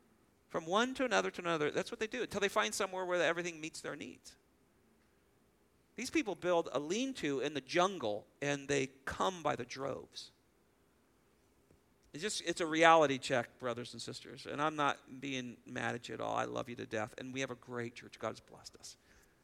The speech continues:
But we can excel still more. Can't we? We can give more. We can serve more.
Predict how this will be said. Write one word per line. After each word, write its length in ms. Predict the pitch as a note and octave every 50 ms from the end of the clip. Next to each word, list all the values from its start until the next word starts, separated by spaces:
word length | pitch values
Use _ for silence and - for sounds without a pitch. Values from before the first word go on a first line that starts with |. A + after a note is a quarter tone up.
| _ _ _ _ _ _ _ -
But 140 | A#2+ A2
we 120 | C3 C#3+ D3
can 220 | C#3+ - E3 C3
excel 400 | G#2 - - - C3+ B2 A#2 A#2+
still 260 | - - - A#2 A2+
more. 360 | A2+ A2 - - - - - - _ _ _ _ _ _ _ _ _ _ _ _ _ _ _ _ _ _ _ _ _ _ _ _ _ _ _ _ _ -
Can't 140 | C3+ G#2+
we? 180 | G#2 E3 G3+ G#3 - - _ _ _ _ _ _ _ _ _ _ _ _ _ - - - _ _ _ _ _ _ _ _ _ _
We 80 | - B2+
can 100 | A#2+ B2
give 220 | B2 C#3 D3+ D#3
more. 300 | F3+ F3 F3 G3+ A#3 E3+ - - - _ _ _ _ _ _ _ _ _ _ _ _ _ _ _ _ _
We 100 | - B2+
can 120 | - B2+ A#2
serve 340 | - - E3+ F3 G3 G3 G#3
more. 300 | G3+ G3+ G#3+ A3+ B3